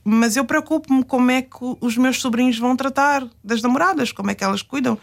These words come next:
como, como é que eles, aliás, como é que eles cuidam, eh, como é que eles tratam as namoradas. Isso é uma coisa que eu acho que devia ser a preocupação da mulher. Como é que,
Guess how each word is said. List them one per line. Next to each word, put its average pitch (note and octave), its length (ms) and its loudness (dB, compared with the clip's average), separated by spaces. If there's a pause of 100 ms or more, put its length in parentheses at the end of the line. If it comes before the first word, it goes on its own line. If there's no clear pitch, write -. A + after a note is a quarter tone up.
(240)
como, G3 220 -2
como A3+ 200 2
é B3 40 2
que B3 120 -2
eles, - 300 0
aliás, G#3+ 380 2
como G#3+ 180 0
é G#3+ 40 0
que A#3 100 -4
eles A#3 140 0
cuidam, B3 380 -2
eh, G#3 120 0
como A3 180 -2
é B3 40 0
que B3 80 -4
eles B3 160 0
tratam C4+ 320 0
as B3 60 -2
namoradas. A#3+ 500 2
Isso G#3+ 160 -4
é A#3+ 40 4
uma A#3 140 2
coisa B3 400 -2 (340)
que - 80 -2
eu A#3+ 40 4
acho A#3 220 0
que - 80 -12
devia A#3+ 260 0
ser C4+ 380 0
a C4+ 40 -2
preocupação G3+ 640 -2
da F#3 120 2
mulher. E3 340 -2 (260)
Como A3 200 2
é A#3+ 100 2
que, A#3+ 140 -8